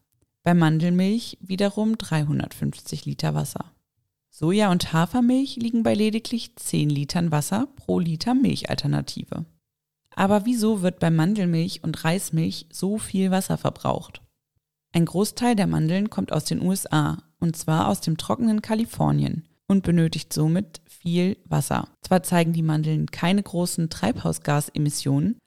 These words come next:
aber die Mandelproduktion belastet die Ökosysteme vor Ort. Auch Reisfelder benötigen sehr viel Wasser und erzeugen gleichzeitig auch noch höhere Mengen an Treibhausgaseffekten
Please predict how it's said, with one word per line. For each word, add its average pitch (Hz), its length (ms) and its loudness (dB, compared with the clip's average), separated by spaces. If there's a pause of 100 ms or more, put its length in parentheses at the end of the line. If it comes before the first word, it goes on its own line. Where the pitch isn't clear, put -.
(280)
aber 208 220 4
die 226 100 4
Mandelproduktion 180 1000 0
belastet 165 500 -4
die - 100 -6
Ökosysteme 180 800 -2
vor - 220 -2
Ort. - 400 -2 (500)
Auch 214 280 0
Reisfelder 151 600 2
benötigen 151 540 -2
sehr 160 220 0
viel 202 200 0
Wasser 160 480 0
und - 160 -6
erzeugen 151 400 -2
gleichzeitig 165 840 -4
auch 165 80 -2
noch 156 220 0
höhere 196 280 2
Mengen 165 400 2
an 190 140 -2
Treibhausgaseffekten 156 1400 -2